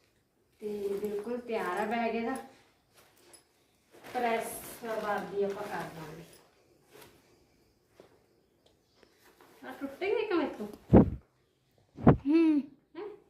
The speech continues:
Speaker 2: ਹੂੰ।
Speaker 1: ਵਰਦੀ ਤਾਂ ਸਵੇਰੇ ਹੀ ਪ੍ਰੈਸ ਕਰ ਦੂੰ ਨਾ ਫਿਰ।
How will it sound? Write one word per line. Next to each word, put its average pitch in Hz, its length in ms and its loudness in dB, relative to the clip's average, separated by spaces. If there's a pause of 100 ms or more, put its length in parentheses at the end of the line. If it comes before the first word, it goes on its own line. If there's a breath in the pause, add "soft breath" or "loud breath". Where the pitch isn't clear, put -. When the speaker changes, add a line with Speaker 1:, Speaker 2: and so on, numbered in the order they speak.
Speaker 2:
ਹੂੰ। 302 220 8 (2750)
Speaker 1:
ਵਰਦੀ 269 340 2
ਤਾਂ 254 80 -2
ਸਵੇਰੇ 247 300 -4
ਹੀ 262 100 -4
ਪ੍ਰੈਸ 254 320 -4
ਕਰ 202 220 -2
ਦੂੰ 190 200 -4
ਨਾ 311 60 -2
ਫਿਰ। - 240 -6